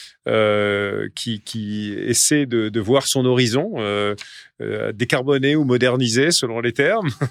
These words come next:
<laughs> mais aussi sous d'autres formes d'impact positif, pour qu'elle, pour qu'elle ait un impact positif dans leur vie. Comment, euh, comment finalement, euh, définir, euh,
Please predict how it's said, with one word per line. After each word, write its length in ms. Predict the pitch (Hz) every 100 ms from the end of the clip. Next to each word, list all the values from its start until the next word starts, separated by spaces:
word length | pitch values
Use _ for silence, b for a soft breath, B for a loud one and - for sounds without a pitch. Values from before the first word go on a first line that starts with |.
| - -
<laughs> 360 | - - 170
mais 180 | 120 123
aussi 240 | 127 -
sous 140 | - 135
d'autres 300 | 127 - 135
formes 280 | - 127 120
d'impact 340 | 120 110 120
positif, 520 | 120 113 117 196 220 - B B B -
pour 140 | 165
qu'elle, 220 | 196 175
pour 160 | - 160
qu'elle 160 | 185
ait 80 | 233
un 100 | 208
impact 320 | 156 180 -
positif 580 | - 185 170 - - 208
dans 180 | 156 139
leur 220 | 131 113
vie. 300 | 95 104 110 b b b b b _ _
Comment, 460 | - 165 196 185 143
euh, 420 | 127 113 104 113 - -
comment 340 | 156 151 185
finalement, 760 | - - 131 131 131 147 143 120
euh, 200 | 104 104
définir, 800 | 101 139 - 139 139 156 156 120
euh, 200 | 107